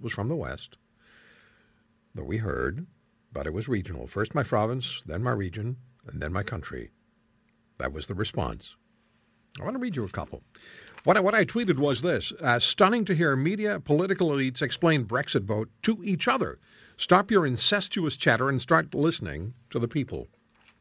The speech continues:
Here's some of what I saw on, uh, Twitter from, uh, Rob. "Why not separate Alberta? The East wants to support overseas oil suppliers and not from Alberta, even though the feds collected billions from Alberta."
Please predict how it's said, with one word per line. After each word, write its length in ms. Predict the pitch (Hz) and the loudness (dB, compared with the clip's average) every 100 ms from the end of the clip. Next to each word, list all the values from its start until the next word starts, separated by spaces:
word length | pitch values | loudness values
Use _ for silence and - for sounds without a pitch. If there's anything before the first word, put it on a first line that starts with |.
| _ _ - - - - _ - | _ _ -20 -20 -20 -20 _ -6
Here's 160 | 180 | -2
some 180 | - 175 | 2 2
of 80 | 120 | 2
what 140 | 131 | 2
I 80 | 107 | 0
saw 260 | - 117 95 | 2 2 2
on, 300 | 98 80 87 | 0 0 -2
uh, 160 | 78 80 | -4 -6
Twitter 440 | - 127 73 58 | -2 0 0 -4
from, 480 | - 101 95 98 95 | -6 0 0 0 0
uh, 100 | 87 | -2
Rob. 560 | 98 131 120 73 64 58 _ _ _ _ _ _ | 0 0 0 -2 -6 -12 _ _ _ _ _ _
"Why 240 | - 135 | 0 2
not 220 | 170 143 | 2 0
separate 500 | - - 120 - 123 | 0 0 2 2 2
Alberta? 600 | 120 101 101 95 76 62 - _ _ _ _ _ _ _ - | 0 -4 -2 -2 -2 -6 -14 _ _ _ _ _ _ _ -10
The 100 | 107 | -4
East 320 | 139 202 - | -2 0 2
wants 280 | 156 147 - | 4 2 0
to 100 | 131 | -2
support 460 | - 120 151 143 | -2 0 0 0
overseas 540 | - 143 139 - 135 123 | -2 0 0 0 -2 -4
oil 240 | - 151 156 | -2 0 0
suppliers 680 | - - 92 69 78 123 - - - _ | -2 -6 -4 2 4 2 -2 -12 -20 _
and 240 | - 107 123 | -6 -4 -2
not 220 | 160 165 _ _ | -2 -4 _ _
from 260 | - 143 131 | 0 2 4
Alberta, 560 | 123 117 135 120 120 123 | 2 2 2 2 0 0
even 340 | 165 170 160 | 0 0 0
though 140 | 135 127 | 0 -2
the 100 | 127 | -4
feds 480 | - 135 135 104 - _ _ _ - | 0 2 2 -6 -12 _ _ _ 0
collected 540 | 131 123 127 113 98 | 2 2 0 -2 4
billions 460 | 165 190 120 82 82 | 4 4 2 -4 -8
from 180 | 90 | -10
Alberta." 500 | 80 69 67 64 62 | -10 -10 -10 -10 -12